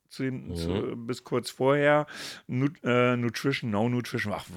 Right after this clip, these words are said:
Speaker 1: wie auch immer die Firma heißt, hatte er als Werbepartner, hatte aber, und das hat er denen auch erzählt,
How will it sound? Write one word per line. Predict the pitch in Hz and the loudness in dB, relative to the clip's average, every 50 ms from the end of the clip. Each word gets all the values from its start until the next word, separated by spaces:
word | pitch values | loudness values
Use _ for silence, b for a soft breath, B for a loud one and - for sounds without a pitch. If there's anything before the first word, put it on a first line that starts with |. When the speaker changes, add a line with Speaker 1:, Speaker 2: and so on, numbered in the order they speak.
| 98 101 104 | -10 -8 -6
Speaker 1:
wie | 98 107 127 | -2 2 6
auch | 135 117 104 | 6 6 6
immer | 107 113 117 | 4 2 2
die | 117 107 95 | 2 2 0
Firma | 92 - 110 98 90 85 92 | 0 0 0 0 0 -2 0
heißt, | 107 113 123 123 123 - - B B B B B B B B B | 4 4 4 4 2 -4 -10 B B B B B B B B B
hatte | - 117 113 123 | 2 4 6 8
er | 104 95 | 8 8
als | 98 95 92 98 | 6 4 4 6
Werbepartner, | 117 135 165 165 160 - - 147 147 143 151 139 120 101 101 107 | 6 6 6 4 2 0 2 4 4 4 2 0 -2 -2 -2 0
hatte | 123 151 156 - 190 185 - | 0 0 0 2 0 2 2
aber, | - 165 170 175 190 185 170 | 4 2 4 4 4 2 2
und | 127 101 | 2 0
das | 104 90 - | -2 -2 -2
hat | 101 98 - | -4 -2 -2
er | 98 85 | -4 -2
denen | 80 85 85 85 | -2 -4 -4 -4
auch | 87 85 78 - - | -6 -8 -8 -6 -8
erzählt, | 85 80 - - 135 139 156 165 170 170 B | -10 -8 -2 2 4 4 6 4 4 2 B